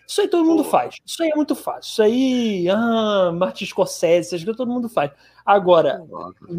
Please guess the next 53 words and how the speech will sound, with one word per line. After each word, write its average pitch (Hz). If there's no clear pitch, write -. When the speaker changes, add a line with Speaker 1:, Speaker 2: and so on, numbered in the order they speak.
Speaker 1:
na 233
estética 202
do 185
Dolinho, 170
ninguém 185
faz, 139
só 180
o 165
Dolly. 131
Então, 196
Speaker 2:
Porra. 226
Speaker 1:
eu 196
acho 202
que 226
Dolly 202
deve-, 190
deveria 170
ganhar 165
um 156
prêmio 156
em 147
Cannes. 127
E 220
não 240
Coca-Colas, 143
tá? 226
Speaker 2:
Comercial 160
de 139
Natal, 151
mano. 104
Tá 160
nevando, 127
eu 120
passo 135
Natal 156
na 135
Vila 131
da 131
Penha, 113
bicho. 90
Natal 107
na 123
Vila 127
Speaker 1:
Porra. 123
Speaker 2:
da 117
Penha 123
tá 131
trinta 135
e 127
cinco 127
graus 131
à 131
noite. 143